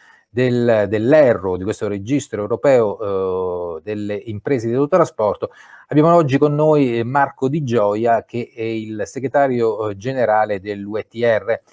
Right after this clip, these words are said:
quindi in collegamento da Bruxelles. Diciamo subito che cos'è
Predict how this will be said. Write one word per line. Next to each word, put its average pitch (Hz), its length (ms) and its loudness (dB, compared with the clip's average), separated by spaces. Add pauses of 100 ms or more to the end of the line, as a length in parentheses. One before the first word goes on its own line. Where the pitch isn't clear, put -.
(160)
quindi 101 180 -16
in 92 60 -18
collegamento 110 640 -4
da 101 200 0
Bruxelles. 101 760 -4 (580)
Diciamo 185 400 2
subito 147 420 2
che - 220 -10
cos'è 113 360 -4